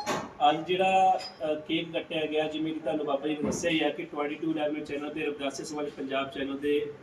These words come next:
ਜਿਹੜੇ YouTube ਦੇ ਸਬਸਕ੍ਰਾਈਬਰ ਆ, ਫਿਫਟੀ ਹਜ਼ਾਰ, ਅ, ਮਤਲਬ ਪੰਜਾਹ ਹਜ਼ਾਰ ਪਲੱਸ ਹੋ ਚੁੱਕੇ ਆ।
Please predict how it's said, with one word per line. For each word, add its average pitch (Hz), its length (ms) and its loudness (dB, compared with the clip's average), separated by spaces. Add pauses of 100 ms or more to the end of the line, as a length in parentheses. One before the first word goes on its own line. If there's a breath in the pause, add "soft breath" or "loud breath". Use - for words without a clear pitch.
ਜਿਹੜੇ 139 340 0
YouTube 175 300 2
ਦੇ 180 100 0
ਸਬਸਕ੍ਰਾਈਬਰ 135 640 0
ਆ, - 260 2 (180)
ਫਿਫਟੀ 175 440 -2
ਹਜ਼ਾਰ, 147 640 0
ਅ, - 20 -2
ਮਤਲਬ 143 340 -4
ਪੰਜਾਹ 175 380 2
ਹਜ਼ਾਰ 170 280 6
ਪਲੱਸ 147 380 -2
ਹੋ 139 60 -6
ਚੁੱਕੇ 151 400 -2
ਆ। 147 60 2